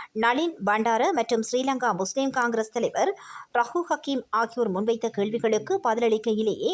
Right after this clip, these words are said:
அவர் இவ்வாறு தெரிவித்தார். ரஹு ஹக்கீம் எம் பி தெரிவிக்கையில்,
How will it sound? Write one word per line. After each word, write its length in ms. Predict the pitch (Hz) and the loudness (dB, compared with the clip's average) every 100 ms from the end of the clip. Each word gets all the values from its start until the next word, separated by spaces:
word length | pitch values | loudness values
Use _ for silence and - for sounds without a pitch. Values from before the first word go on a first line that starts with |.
| - | 0
அவர் 240 | 226 220 | 0 0
இவ்வாறு 320 | 240 247 190 | 2 2 2
தெரிவித்தார். 580 | 190 160 165 185 214 214 - - - - - | 0 -2 -2 0 2 2 -2 -20 -20 -20 -4
ரஹு 260 | 214 208 240 | 0 0 0
ஹக்கீம் 400 | 226 214 220 208 - | -2 -2 -2 -2 -2
எம் 200 | 202 208 | -4 -2
பி 100 | 208 208 | -2 -2
தெரிவிக்கையில், 760 | 214 214 233 233 226 - 285 | 0 0 0 -2 -2 0 0